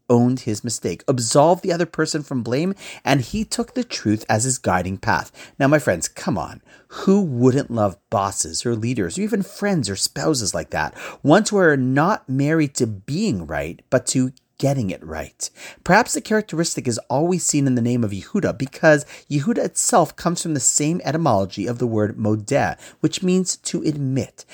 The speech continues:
There's nothing cooler for a leader than to admit fault and responsibility.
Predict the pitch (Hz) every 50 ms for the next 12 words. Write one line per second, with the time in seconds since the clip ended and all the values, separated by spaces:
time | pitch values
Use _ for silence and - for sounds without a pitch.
0 | - - - - 156 160 165 147 156 151 151 160 175 170 - - 196 196 180 -
1 | - - - 143 135 117 101 98 92 - - 113 110 107 107 104 104 107 101 90
2 | 90 87 85 107 107 110 - - 131 110 110 107 107 104 107 123 139 - - -
3 | - - 95 90 92 95 - _ - 98 90 90 90 95 - - - 82 80 80
4 | 80 - 90 80 - 95 82 80 73 - 67 -